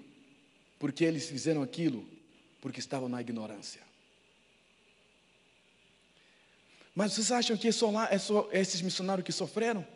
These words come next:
Não. No Ghana,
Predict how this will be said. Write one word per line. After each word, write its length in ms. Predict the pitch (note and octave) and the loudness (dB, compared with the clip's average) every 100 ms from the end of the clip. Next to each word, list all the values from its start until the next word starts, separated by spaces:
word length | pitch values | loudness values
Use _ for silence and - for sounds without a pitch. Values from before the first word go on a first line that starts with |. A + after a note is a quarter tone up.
| - - _ _ _ - | -20 -20 _ _ _ -2
Não. 400 | F#3+ A#3+ A3 D3+ - - - _ _ _ _ _ _ _ _ _ _ _ _ _ _ _ | 2 2 0 -4 -14 -20 -20 _ _ _ _ _ _ _ _ _ _ _ _ _ _ _
No 140 | D#3+ F3 | 0 2
Ghana, 580 | E3 G3+ A3+ D3 A2+ | 4 6 4 2 0